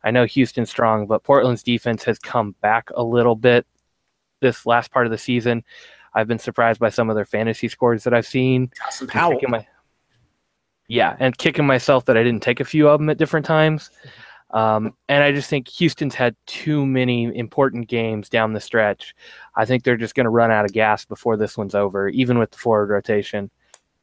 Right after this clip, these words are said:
Speaker 1: Um, Vancouver and Seattle's an interesting one, and knowing that Dempsey's out really changes it. Um, seeing what happens with Dempsey if there's an extra game suspension may make a huge difference,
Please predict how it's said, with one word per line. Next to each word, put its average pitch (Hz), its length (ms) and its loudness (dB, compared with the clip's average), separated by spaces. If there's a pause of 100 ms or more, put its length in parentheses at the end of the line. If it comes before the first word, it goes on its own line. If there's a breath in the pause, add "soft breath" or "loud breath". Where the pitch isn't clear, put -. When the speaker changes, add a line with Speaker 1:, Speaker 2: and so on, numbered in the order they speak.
(960 soft breath)
Speaker 1:
Um, 101 360 0 (280)
Vancouver 180 380 2
and 175 120 6
Seattle's 143 520 2
an 123 80 2
interesting 117 680 -4
one, 110 240 -2
and 113 280 -6
knowing 131 280 2
that 104 160 -6
Dempsey's 123 500 -2 (120)
out 117 300 2
really 117 320 -2
changes 120 500 -4
it. 123 240 4 (120)
Um, 110 420 2 (680)
seeing 143 440 0
what 127 220 2
happens 127 380 -2
with 127 100 -4
Dempsey 131 320 -2
if 120 60 -4
there's 107 180 -6
an 113 60 -2
extra 120 240 -4
game 120 220 -4
suspension 123 680 -6 (960 soft breath)
may 131 140 2
make 127 220 2
a 123 40 -8
huge 123 320 -4
difference, 131 580 -2